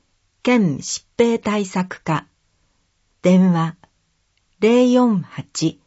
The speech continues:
八三零の三五六五。こんなことはありませんか？眠れない、食欲がない、友達関係で悩んでいる、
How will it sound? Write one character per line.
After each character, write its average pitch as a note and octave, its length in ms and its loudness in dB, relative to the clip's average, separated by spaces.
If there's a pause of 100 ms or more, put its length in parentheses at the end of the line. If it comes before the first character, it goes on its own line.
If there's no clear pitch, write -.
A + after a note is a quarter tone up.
(300)
八 - 300 -6
三 A#3+ 400 0
零 D#3+ 260 2
の C3+ 380 -4
三 A#3 400 0
五 A3+ 280 2
六 C#3 360 -2
五。 D#3 360 -2 (2000)
こ B3+ 140 2
ん C4 100 4
な C4 140 2
こ B3+ 160 -2
と B3 160 2
は E3 140 0
あ D3+ 60 -2
り D#3 140 0
ま F3 140 2
せ F#3+ 200 -2
ん D#3 120 -2
か？ - 260 -12 (1300)
眠 G3 280 2
れ A3 140 0
な F#3+ 220 0
い、 E3+ 200 -4 (680)
食 G3 380 -4
欲 A#3+ 320 0
が A3 160 0
な G#3 180 0
い、 D3 220 -4 (1040)
友 A3 260 2
達 C4 300 -4
関 B3+ 240 0
係 F3+ 300 0
で C#3+ 140 -2
悩 D3 360 0
ん F#3 140 2
で C#3+ 80 -2
い B2 180 -6
る、 A#2+ 220 -14